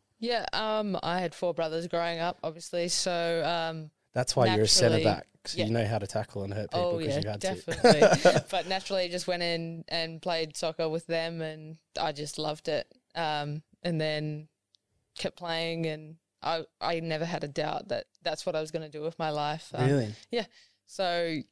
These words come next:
Speaker 1: I mean, I just kept going, kept going, and then once it actually became a career option, I was like, "Yes, this is what I wanna do."
Speaker 2: Yeah.
Speaker 1: I actually went to uni for two days, and I was
Speaker 2: What?
Speaker 1: like, "No, this is
Speaker 2: <laughs>
Speaker 1: not for me."
Speaker 2: What were you gonna study?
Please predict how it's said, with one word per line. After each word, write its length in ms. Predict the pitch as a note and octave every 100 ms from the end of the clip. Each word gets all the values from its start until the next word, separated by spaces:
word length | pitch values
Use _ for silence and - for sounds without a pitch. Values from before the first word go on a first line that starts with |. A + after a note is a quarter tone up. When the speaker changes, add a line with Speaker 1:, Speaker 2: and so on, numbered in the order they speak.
| -
Speaker 1:
I 100 | E3+
mean, 260 | D#3+ D3+ D3
I 100 | D#3+
just 160 | D#3 D3+
kept 180 | E3+ -
going, 280 | D#3+ D#3+
kept 160 | D#3 -
going, 340 | D#3+ D#3+ E3
and 80 | D#3
then 220 | D#3 D3+
once 260 | D#3 E3 -
it 80 | D#3+
actually 300 | - - E3
became 480 | D#3 - D#3 D#3 -
a 40 |
career 480 | - E3 D#3 D3 D#3
option, 460 | - - A#3 B3
I 200 | F#3+ D#3
was 180 | D3+ D3+
like, 220 | D#3 D#3 -
"Yes, 400 | C#3 - E3+ -
this 160 | D#3
is 100 | D3+
what 140 | C#3+ C#3+
I 60 |
wanna 180 | C#3+ C3+
do." 280 | C3 A#2+ A2+ -
Speaker 2:
Yeah. 180 | A2 G#2+
Speaker 1:
I 40 |
actually 260 | D#3 - F3+
went 180 | E3 -
to 100 | F#3
uni 380 | D#3 D#3+ D3+ D#3+
for 160 | - - _ _ _ _ _ _ _
two 180 | F#3 D3+
days, 340 | D3+ D#3+ -
and 100 | - E3
I 40 |
was 80 | D#3+
Speaker 2:
What? 60 |
Speaker 1:
like, 80 | -
"No, 260 | E3+ C#3 D#3+
this 180 | G#3+ G3
is 80 | F#3
Speaker 2:
<laughs> 0 |
Speaker 1:
not 120 | F3
for 540 | - E4 - - C#4
me." 60 | D#3
Speaker 2:
What 160 | D#3+ E3+
were 40 |
you 120 | D#3+
gonna 160 | D3 D3+
study? 420 | - D3 D#3 A2